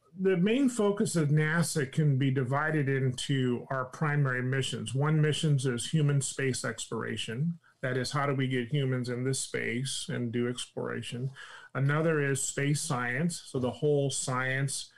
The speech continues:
astrophysics, astrobiology, planetary science, earth science. We do a lot of earth-based science. Uh, it's actually in our charter. And then, uh, the third main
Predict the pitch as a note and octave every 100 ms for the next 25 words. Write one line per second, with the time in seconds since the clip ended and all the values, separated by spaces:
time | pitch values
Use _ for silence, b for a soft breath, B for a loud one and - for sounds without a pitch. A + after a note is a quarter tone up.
0 | B B - B2 C3 - C3+ - C3+ B2+
1 | C3 - A#2+ B2+ - D3 C3 B2 B2+ C3
2 | B2+ B2 B2+ B2 B2 C3 b b b -
3 | D#3 C#3 C3+ - C3+ B2+ A#2+ - B2 B2+
4 | B2 B2 B2+ - - - C3+ D3+ C#3+ -
5 | C3+ C3 C3+ D3+ - B2 B2 A#2+ A#2+ B2
6 | C3 C3+ - B2+ B2+ B2+ - B2 A#2+ -
7 | - A#2 A#2+ C3+ D3 - - A2 A2 -
8 | C3 C3 B2 A#2+ A#2+ A2+ - A#2 A2 A#2+
9 | D3 - B B B B B C3 C#3 C3+
10 | D3+ D3+ C#3+ - C3 C3 C3 B2+ B2 C3
11 | - - E3 F3+ F3 D3+ C#3 C#3+ C#3 C3